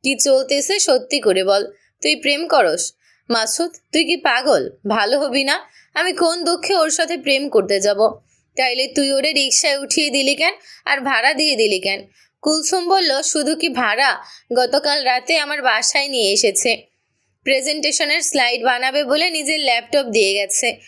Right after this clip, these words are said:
আরও কত কি।" মাসুদকে দেখে মনে হচ্ছে বেচারা এখনই কেঁদে ফেলবে।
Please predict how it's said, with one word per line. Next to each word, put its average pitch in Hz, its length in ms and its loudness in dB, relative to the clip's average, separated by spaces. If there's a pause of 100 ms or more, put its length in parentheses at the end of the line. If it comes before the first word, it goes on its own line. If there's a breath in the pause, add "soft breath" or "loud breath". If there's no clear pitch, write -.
(180 soft breath)
আরও 302 280 0
কত 294 260 0
কি।" 294 380 -2 (300 soft breath)
মাসুদকে 285 600 -2
দেখে 269 320 -2
মনে 302 240 0
হচ্ছে 320 320 -2
বেচারা 294 380 2
এখনই 294 420 -2
কেঁদে 202 300 2
ফেলবে। 214 380 0